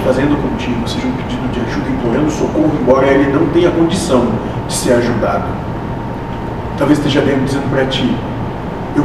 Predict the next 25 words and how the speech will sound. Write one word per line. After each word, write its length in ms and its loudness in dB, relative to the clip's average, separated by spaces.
te 140 -2
ataco, 640 -6
porque 260 -6
eu 60 -4
gostaria 420 -4
de 80 -6
estar 240 -2
no 160 -2
teu 80 -4
lugar, 200 -2
de 80 -4
ter 100 -2
a 20 0
liberdade 580 0
que 60 -4
tu 120 -2
tem, 140 -2
que 80 -2
eu 60 -4
não 100 -2
tenho. 220 -4
E 60 2
aí, 260 4
moça, 200 -2
tem 160 -2